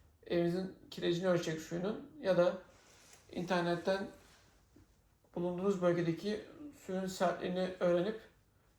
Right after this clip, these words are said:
makineye ayar yapacaksınız. Üç biberde kullanıyorsanız özellikle ve yazlık bölgelerde yaşamıyorsanız genellikle bu oranı düşürüyoruz. Yazlık bölgelerde çünkü bu oran sıfır altı, sıfır yediye kadar çıkması lazım.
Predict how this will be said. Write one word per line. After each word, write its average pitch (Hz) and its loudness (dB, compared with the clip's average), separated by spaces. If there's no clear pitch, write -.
makineye 190 0
ayar 190 10
yapacaksınız. - -2
Üç - -2
biberde 196 6
kullanıyorsanız 185 2
özellikle 170 2
ve 180 0
yazlık 170 2
bölgelerde 165 4
yaşamıyorsanız 170 -2
genellikle 170 -6
bu 170 -2
oranı 175 0
düşürüyoruz. 175 -4
Yazlık 165 -2
bölgelerde 160 2
çünkü 160 -6
bu 160 0
oran 180 2
sıfır - -6
altı, 160 0
sıfır - -6
yediye 165 -2
kadar 190 4
çıkması - -4
lazım. 165 -2